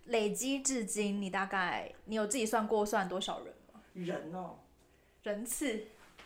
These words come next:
Speaker 2: 我是，等下，我，我确定，呃，等我从开始学到我要决定要营业，这样叫营业吗？开设
Speaker 1: 开业吗？
Speaker 2: 自己开业接个占，大概是先练习了两百个问题。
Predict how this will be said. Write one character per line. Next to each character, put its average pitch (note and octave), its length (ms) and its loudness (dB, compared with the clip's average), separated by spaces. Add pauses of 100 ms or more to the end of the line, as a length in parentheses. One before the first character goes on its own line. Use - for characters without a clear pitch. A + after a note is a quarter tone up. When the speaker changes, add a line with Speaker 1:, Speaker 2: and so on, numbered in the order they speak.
(720)
Speaker 2:
我 A3 140 2
是， B3 640 -4 (160)
等 G3 100 -4
下， - 100 -4
我， - 140 0
我 G3 280 0
确 E4+ 340 -4
定， C#4+ 280 -8
呃， G3 160 -6
等 A#3 240 -4
我 G#3 120 0
从 A3+ 560 -2
开 C#4+ 240 -4
始 E3 300 -6
学 D#3 400 -6
到 E3+ 280 -2
我 D3+ 360 -2
要 F#3 500 -2
决 - 160 -4
定 F#3+ 220 -8
要 E3+ 420 -6 (460)
营 D#3+ 320 -10
业， G#3+ 300 -6
这 G3+ 80 -8
样 F#3 80 -4
叫 D#3 160 -6
营 D3+ 80 -8
业 F3 100 -4
吗？ C#3 140 -8 (120)
开 G#3+ 200 -4
设 G#3 480 -4 (340)
Speaker 1:
开 A3+ 180 0
业 A3 280 4
吗？ F#3 180 -2
Speaker 2:
自 F3+ 40 -2
己 G3 60 -2
开 A#3 160 2
业 B3+ 200 0
接 G3 240 -4
个 F#3+ 240 -4
占， E3 280 -4
大 A3 180 0
概 F#3 220 -2
是 G3 160 -8
先 G3+ 220 -6
练 F3+ 160 -2
习 D#3 160 -6
了 D3 160 -4
两 C#3+ 200 -10
百 D3 140 -8
个 - 120 -10
问 - 180 -4
题。 - 320 -14